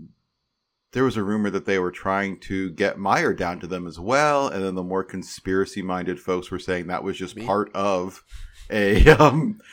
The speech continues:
Speaker 1: that was just part of a strategy to get Leiter down to them.
Speaker 2: Strategy-minded, I'd call it.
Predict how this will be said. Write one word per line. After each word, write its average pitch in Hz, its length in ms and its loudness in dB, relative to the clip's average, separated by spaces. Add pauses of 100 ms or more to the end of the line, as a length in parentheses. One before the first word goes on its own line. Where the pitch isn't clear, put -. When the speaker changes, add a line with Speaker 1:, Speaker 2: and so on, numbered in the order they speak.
(160)
Speaker 1:
that 131 120 6
was 127 160 6
just 120 160 -4
part 104 220 2
of 107 140 2
a 101 120 -2
strategy 87 600 -4
to 90 180 -10
get 85 480 -4 (300)
Leiter 127 360 6
down 87 280 -2
to - 80 -10
them. 98 60 -2
Speaker 2:
Strategy-minded, 104 800 -6
I'd 80 200 -14
call 80 260 -14
it. - 60 -20